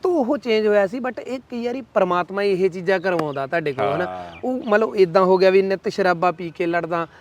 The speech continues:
Speaker 1: ਸਿਰ ਚੜ੍ਹ ਕੇ ਵੇ ਤੇਰੇ ਵੇ, ਮੈਂ ਹੋ ਜੂ ਸਾਧਣੀ, ਬਹਿ ਜੂ ਕਿਸੇ ਸਾਧ ਦੇ ਡੇਰੇ।" ਮਤਲਬ ਹੋ ਸਕਦਾ ਵੀ ਉਹ "ਗੁਆਂਢੀਓ ਜਾਗਦੇ ਸੁੱਤੇ" ਇੰਨਾ ਹਿੱਟ ਨਾ ਹੁੰਦਾ।
Speaker 2: ਇੰਨਾ ਹਿੱਟ ਨਾ ਹੁੰਦਾ।
Speaker 1: ਤਾਂ ਜਿੰਨਾ ਇਹ
Speaker 2: ਅੱਛਾ,
Speaker 1: ਗਾਣਾ
Speaker 2: ਚਲੋ,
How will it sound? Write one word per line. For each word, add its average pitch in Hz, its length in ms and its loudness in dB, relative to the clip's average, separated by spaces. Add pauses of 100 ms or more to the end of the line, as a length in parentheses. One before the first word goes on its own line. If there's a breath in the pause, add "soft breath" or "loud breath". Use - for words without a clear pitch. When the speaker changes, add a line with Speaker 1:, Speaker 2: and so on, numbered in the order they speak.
Speaker 1:
ਸਿਰ 175 220 0
ਚੜ੍ਹ 175 220 -2
ਕੇ 175 160 -2
ਵੇ 170 140 -2
ਤੇਰੇ 156 300 -2
ਵੇ, 165 140 -4
ਮੈਂ 180 140 -4
ਹੋ 147 200 -4
ਜੂ 151 120 -6
ਸਾਧਣੀ, 151 420 -2
ਬਹਿ 147 160 -6
ਜੂ 170 120 -4
ਕਿਸੇ 147 240 -6
ਸਾਧ 143 220 -4
ਦੇ 156 120 -10
ਡੇਰੇ।" 139 220 -2 (360 loud breath)
ਮਤਲਬ 196 180 0
ਹੋ 160 140 0
ਸਕਦਾ 196 300 -2
ਵੀ 208 140 -4
ਉਹ 214 100 -4
"ਗੁਆਂਢੀਓ 185 460 -2
ਜਾਗਦੇ 170 380 -2
ਸੁੱਤੇ" 165 260 -6
ਇੰਨਾ 165 200 -4
ਹਿੱਟ 147 200 -8
ਨਾ 143 120 -8
ਹੁੰਦਾ। 139 220 -12
Speaker 2:
ਇੰਨਾ 123 260 0
ਹਿੱਟ 117 160 -6
ਨਾ 104 140 -6
ਹੁੰਦਾ। 117 180 -6
Speaker 1:
ਤਾਂ 156 100 -6
ਜਿੰਨਾ 156 320 -4
ਇਹ 156 60 -6
Speaker 2:
ਅੱਛਾ, 170 120 -2
Speaker 1:
ਗਾਣਾ 185 100 -4
Speaker 2:
ਚਲੋ, 190 320 -2